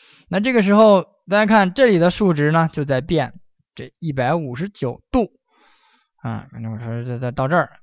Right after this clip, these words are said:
一百八十二度，啊，为什么是度呢？哎，因为它是色相环嘛，它在这个色相环上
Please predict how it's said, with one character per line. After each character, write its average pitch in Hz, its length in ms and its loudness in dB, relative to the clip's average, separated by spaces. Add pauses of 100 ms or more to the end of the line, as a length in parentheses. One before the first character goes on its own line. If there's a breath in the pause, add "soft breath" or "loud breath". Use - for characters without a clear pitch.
一 135 160 -8
百 110 200 -8
八 147 280 -2
十 147 160 -4
二 139 200 -2
度， - 280 -6 (760)
啊， 127 140 -10
为 185 180 0
什 170 100 2
么 185 120 4
是 185 120 -2
度 247 380 2
呢？ 135 200 -8 (680)
哎， 151 280 -6
因 143 180 -2
为 143 80 -4
它 151 160 -2
是 139 100 0
色 156 180 -2
相 135 220 0
环 127 220 -2
嘛， 185 180 0 (280 soft breath)
它 151 140 -6
在 131 320 -6
这 147 100 -12
个 139 80 -10
色 175 160 -6
相 147 160 -2
环 131 180 -4
上 156 200 -2